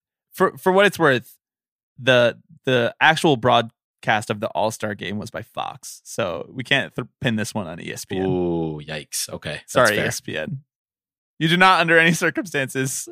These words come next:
Speaker 1: <laughs> have to hand it to
Speaker 2: <laughs>
Speaker 1: E S P N, though. Um, no, I thought that this could have gone very wrong. I don't know why they didn't cut his mic. He said he didn't know that it was still working, which means that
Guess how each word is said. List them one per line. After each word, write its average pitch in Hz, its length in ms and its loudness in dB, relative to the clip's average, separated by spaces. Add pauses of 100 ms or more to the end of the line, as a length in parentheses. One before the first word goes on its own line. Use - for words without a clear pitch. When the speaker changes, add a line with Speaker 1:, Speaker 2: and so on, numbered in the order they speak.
(140)
Speaker 1:
<laughs> - 180 -20
have 139 180 4
to 262 60 -4
hand 127 220 -2
it 165 100 2
to 113 120 2
Speaker 2:
<laughs> 107 40 -2
Speaker 1:
E 123 40 0
S 123 160 -4
P 113 140 -6
N, 82 140 -8
though. - 180 -18 (480)
Um, 127 460 2 (920)
no, 135 120 6
I 123 100 6
thought 156 200 0
that 151 180 0 (120)
this 127 220 -10
could 139 140 -2
have 117 80 -12
gone 107 220 -4
very 107 260 0
wrong. 78 380 -6 (160)
I 120 100 -2
don't 113 240 -2
know 104 80 -2
why 98 160 2
they 101 100 -4
didn't 104 280 -8
cut 101 180 -4
his 196 160 -8
mic. 95 360 -8 (580)
He 185 180 2
said 156 520 4
he 147 180 -6
didn't 139 340 -2
know 120 320 2
that 110 140 -2
it 92 80 0
was 107 120 -4
still - 220 0
working, 107 560 0 (140)
which - 240 -2
means 165 260 0
that 160 120 -10